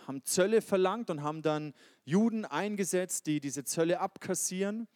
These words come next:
Und sobald die Abgaben für die Römer geleistet wurden, durften dann die Zöllner selber noch was drauflegen, um sich eben auch noch, äh, zu bereichern. Das kann man sich so ein bisschen vielleicht vorstellen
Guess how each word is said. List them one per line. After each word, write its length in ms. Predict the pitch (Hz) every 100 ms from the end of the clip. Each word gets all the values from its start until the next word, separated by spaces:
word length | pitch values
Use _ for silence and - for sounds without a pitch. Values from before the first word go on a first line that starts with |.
| _ - _
Und 220 | - 143
sobald 480 | - 143 147 175 -
die 320 | 156 151 151
Abgaben 580 | 175 214 _ 196 190 202
für 180 | - 165
die 80 | 147
Römer 360 | 143 202 214
geleistet 560 | 160 151 160 240 214 175
wurden, 260 | 208 190 170
durften 380 | 202 - 185
dann 100 | 175
die 140 | 165 156
Zöllner 420 | - 165 185 175
selber 340 | - 151 -
noch 200 | - 160
was 160 | 160 -
drauflegen, 580 | 139 151 117 143 147 147
um 160 | 143
sich 320 | 139 143 - -
eben 320 | 135 131 123 - - -
auch 220 | 127 127
noch, 300 | 123 120 -
äh, 460 | 117 117 120 120 - - - _
zu 140 | - 123
bereichern. 460 | 127 107 101 -
Das 140 | 117 -
kann 160 | 208
man 120 | 262
sich 160 | 226 226
so 100 | 196
ein 60 | 170
bisschen 300 | 240 269 247
vielleicht 300 | 196 156 -
vorstellen 920 | - 190 220 240 - 202 233 285